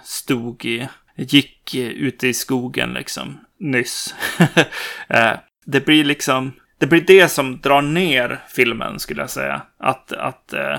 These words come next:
den, eh, den återanvänder koncept lite för ofta, kan jag tycka.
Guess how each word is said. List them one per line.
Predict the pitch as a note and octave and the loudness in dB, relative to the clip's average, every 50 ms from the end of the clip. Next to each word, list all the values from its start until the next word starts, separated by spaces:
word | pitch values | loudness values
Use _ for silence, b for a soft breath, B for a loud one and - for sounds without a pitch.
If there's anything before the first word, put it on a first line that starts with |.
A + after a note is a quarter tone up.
| - _ _ _ | -10 _ _ _
den, | - - - C3 C3 B2+ B2 B2 A#2+ B2+ C3 | -20 -10 -4 -2 -2 -2 -2 -4 -6 -8 -8
eh, | A#2+ A#2+ B2 - - | -8 -10 -10 -14 -16
den | - - C#3+ B2 B2 B2+ | -12 -8 -8 -6 -6 -6
återanvänder | C3+ - F3 D#3+ C#3 C3 - - - B2+ B2 B2+ C3+ D#3 D#3+ D3 B2+ A#2+ A#2 - G2 G#2 A#2+ - - _ _ _ _ _ | -4 -2 0 2 2 0 0 -2 -2 -2 0 0 2 0 0 0 -2 -6 -10 -10 -12 -12 -14 -18 -20 _ _ _ _ _
koncept | - - C#3+ B2+ A#2+ - - D3 - _ - - _ - - - _ _ _ _ _ - | -8 -6 -6 -6 -6 -6 -6 -6 -8 _ -14 -20 _ -20 -20 -20 _ _ _ _ _ -8
lite | - C3 C#3 C3 - _ - B2 | -4 -2 0 0 -2 _ -6 -6
för | - - B2+ A#2 A#2+ A2+ A2 - - - C#3+ | -2 -2 -2 -2 -2 -4 -8 -12 -12 -10 -10
ofta, | C3 - - - - - - A2 | -10 -10 -12 -20 -14 -12 -12 -12
kan | - - G#2 | -10 -12 -14
jag | G#2 | -14
tycka. | - - - - - - | -14 -18 -16 -14 -14 -14